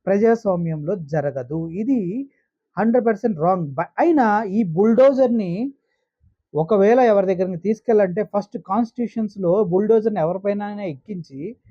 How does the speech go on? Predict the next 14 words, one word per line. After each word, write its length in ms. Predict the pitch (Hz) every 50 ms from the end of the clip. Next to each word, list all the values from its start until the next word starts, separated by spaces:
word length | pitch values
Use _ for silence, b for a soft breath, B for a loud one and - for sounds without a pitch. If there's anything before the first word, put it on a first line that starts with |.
| _
ఎక్కించవచ్చు 760 | 185 170 - 269 247 240 - 254 226 220 220 - - 254 254
అనే 260 | 202 170 165 202 233
ఒక 200 | 233 202 175 -
ఆర్టికల్ని 600 | 220 170 156 160 175 165 - _ - 233 226 220
అందులో 420 | 196 160 151 156 160 - - 165 156
ఇంక్లూడ్ 520 | 139 120 117 113 - 127 135 135 - -
చేసి 400 | 156 151 - 254 302 330 311 - _ _ _ _ _ _ -
అది 160 | 175 208 240
లోక్సభలో 960 | 220 202 220 226 233 220 208 226 214 202 214 208 208 214 190 170 147 143 147
ఆమోదం 500 | 147 143 139 160 185 196 214 202 214 214
పొందిన 320 | 170 - 160 160 180 196 185
తర్వాత 280 | 185 165 156 165 190 - _ 170
చేయాలి. 360 | 151 143 139 139 139 143 147
అంతేగాని 640 | 143 151 156 170 190 170 170 165 185 233 262 262